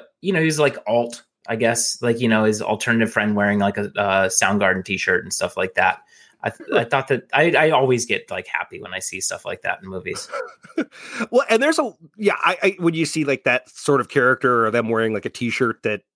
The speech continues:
Speaker 2: you know, it's relatable. I feel like I've had a lot of band t-shirts. <laughs>
Speaker 1: Yeah. And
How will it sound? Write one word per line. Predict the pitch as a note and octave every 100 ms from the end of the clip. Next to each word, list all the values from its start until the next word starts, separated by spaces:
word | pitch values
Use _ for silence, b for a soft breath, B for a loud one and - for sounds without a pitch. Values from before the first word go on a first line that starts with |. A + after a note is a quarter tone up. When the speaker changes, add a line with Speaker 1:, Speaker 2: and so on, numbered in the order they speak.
| -
Speaker 2:
you | D#3
know, | G#2+ -
it's | D#3
relatable. | D3+ C3+ C#3 B2+ F#2+
I |
feel | E2+ F#2+
like | D#2 D2
I've | F2
had | G#2+
a | F#2+
lot | F2+
of | F#2
band | F#2+ F2 -
t-shirts. | F#2+ - E2+ - - -
<laughs> | E3+ G3+ F3
Speaker 1:
Yeah. | C4 B3 C#3 A2+
And | - A3 A3+